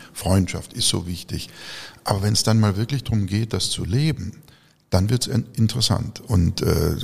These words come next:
so diese Gutmenschenmentalität, das ist nicht meins. Ich muss tun, dass ich auch vor mir selber bestehen kann. Weil einen Mund voll nehmen mit tollen Worten, das ist sehr einfach.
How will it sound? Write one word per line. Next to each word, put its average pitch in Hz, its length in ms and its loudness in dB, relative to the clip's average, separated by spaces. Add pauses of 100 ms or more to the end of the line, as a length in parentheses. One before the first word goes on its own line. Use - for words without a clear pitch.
so 104 260 2
diese 95 260 2
Gutmenschenmentalität, 113 1300 0
das 92 100 -4
ist 104 120 -2
nicht 90 180 -2
meins. 92 440 -2 (520)
Ich 104 160 2
muss 110 280 4
tun, 180 500 4 (360)
dass - 180 0
ich - 180 -4
auch 101 100 -2
vor - 140 -2
mir 101 160 6
selber 92 320 0
bestehen 87 500 -4
kann. 85 320 -6 (460)
Weil 104 320 2
einen 101 320 2
Mund 135 200 6
voll 127 260 4
nehmen 127 360 4
mit 104 200 0
tollen 101 360 2
Worten, 107 420 0
das 110 180 0
ist - 120 0
sehr - 240 -2
einfach. 90 340 -6